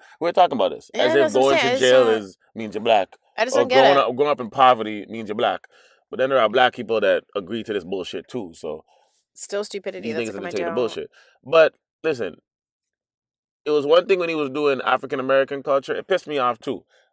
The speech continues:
Speaker 1: But now he's going doing Jamaican culture, something that he did have no parts in, didn't touch. It's like he just,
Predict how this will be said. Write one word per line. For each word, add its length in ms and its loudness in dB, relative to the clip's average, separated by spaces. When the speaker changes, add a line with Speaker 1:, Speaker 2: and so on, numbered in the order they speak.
Speaker 1:
But 140 0
now 240 4
he's 140 -2
going 340 0
doing 240 0
Jamaican 500 -2
culture, 400 -2
something 300 0
that 100 2
he 240 -4
did 320 0
have 160 2
no 320 2
parts 420 0
in, 380 -4
didn't 340 -4
touch. 540 0
It's 320 -12
like 300 -2
he 100 -8
just, 300 -6